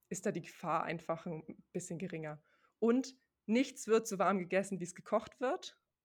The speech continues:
Bei mir war es bisher immer so, wenn immer erzählt wurde, „Oh, ist ganz krass und ganz, ganz schlimm“, war es immer halb so schlimm.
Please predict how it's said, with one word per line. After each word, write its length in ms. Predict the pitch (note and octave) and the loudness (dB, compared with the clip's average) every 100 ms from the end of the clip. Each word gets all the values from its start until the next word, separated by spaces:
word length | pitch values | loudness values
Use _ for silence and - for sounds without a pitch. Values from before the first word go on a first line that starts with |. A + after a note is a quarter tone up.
| _ _ _ _ | _ _ _ _
Bei 140 | - F3+ | 2 6
mir 180 | A#3+ B3 | 6 8
war 100 | A#3+ | 6
es 80 | A#3 | 4
bisher 240 | A3 G#3 | 2 4
immer 160 | G#3+ F#3+ | 4 2
so, 100 | F#3+ | 2
wenn 160 | F#3 | 0
immer 220 | F#3 G3 | 2 4
erzählt 300 | F#3 F3+ F#3 | 2 2 0
wurde, 160 | F#3 F3 | 0 2
„Oh, 80 | G#3 | 2
ist 140 | E3+ | 2
ganz 200 | F#3 E3+ | 0 0
krass 220 | - A3 | 0 0
und 100 | F#3+ | 0
ganz, 220 | F3+ F#3+ G3 | 0 0 0
ganz 180 | F3 | -4
schlimm“, 320 | - G#3 G3 F3+ | 2 2 2 -2
war 180 | - F#3 | -4 -4
es 80 | F#3+ | 0
immer 220 | F#3 F3+ | -2 2
halb 200 | F3+ F3+ | 0 0
so 100 | F3+ | -8
schlimm. 340 | - - - | -6 -8 -10